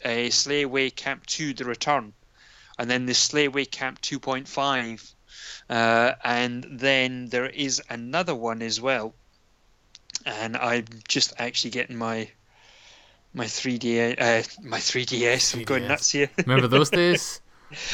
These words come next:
Speaker 1: Oh, yeah.
Speaker 2: Remember when
Speaker 1: Uh,
Speaker 2: video games were
Speaker 1: I'm
Speaker 2: three D?
Speaker 1: getting my, <laughs>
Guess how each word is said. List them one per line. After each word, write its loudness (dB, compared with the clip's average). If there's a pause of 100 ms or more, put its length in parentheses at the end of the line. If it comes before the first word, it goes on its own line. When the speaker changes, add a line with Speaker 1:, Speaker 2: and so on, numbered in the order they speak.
(120)
Speaker 1:
Oh, 10
yeah. 8
Speaker 2:
Remember 4
when 4
Speaker 1:
Uh, 4
Speaker 2:
video 6
games 0
were -6
Speaker 1:
I'm -14
Speaker 2:
three -2
D? 0
Speaker 1:
getting -6
my, -6 (1300)
<laughs> -4